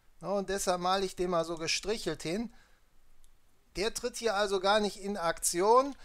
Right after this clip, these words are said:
und deshalb benutzen wir nur die, äh, nur einen streng monoton steigenden Teil der Quadratfunktion, ne? Nur dieses Stück benutzen wir, ja, weil eben auf beiden Seiten nur positive Werte stehen, ja, oder null.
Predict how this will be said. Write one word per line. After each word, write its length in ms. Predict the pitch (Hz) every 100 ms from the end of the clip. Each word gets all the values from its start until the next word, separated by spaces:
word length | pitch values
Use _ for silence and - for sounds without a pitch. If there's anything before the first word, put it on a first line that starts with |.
| -
und 140 | 170 190
deshalb 300 | 220 233 214
benutzen 420 | 214 254 - 214
wir 140 | 208
nur 160 | 196 190
die, 240 | 202 240 -
äh, 320 | 175 175 180 -
nur 320 | 190 208 226
einen 260 | 175 190 190
streng 400 | - - 233 277
monoton 640 | 247 226 214 220 214 214
steigenden 640 | - - 196 247 233 190 180
Teil 340 | 180 160 160
der 140 | 151
Quadratfunktion, 1160 | 143 160 156 143 143 - 143 131 - 135 131 123
ne? 240 | 131 202 208 - -
Nur 180 | 208 277
dieses 340 | 262 254 233 214
Stück 300 | - 240 -
benutzen 520 | 180 175 - 151 147
wir, 300 | 135 123 110 - - - -
ja, 240 | 175 226
weil 240 | 180 202 247
eben 220 | 240 240
auf 180 | 214 214
beiden 280 | 202 226 208
Seiten 400 | 208 214 214 196
nur 280 | 220 214 214 - - - _ _
positive 880 | - 214 247 233 220 214 220 202 180
Werte 380 | 170 170 170 143
stehen, 440 | - 131 120 123 - - _ - - -
ja, 140 | 143 170 -
oder 280 | 180 190 180
null. 380 | 170 147 123